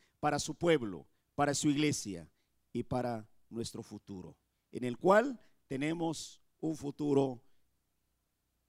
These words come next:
lleno de bendiciones. Padre, gracias por tu palabra.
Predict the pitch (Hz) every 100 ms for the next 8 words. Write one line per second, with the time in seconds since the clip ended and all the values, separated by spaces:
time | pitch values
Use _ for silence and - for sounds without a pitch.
0 | _ _ - 131 127 127 110 110 104 -
1 | 104 87 71 - - - - 160 175 170
2 | 156 143 151 151 - 139 123 127 131 120
3 | 104 82 82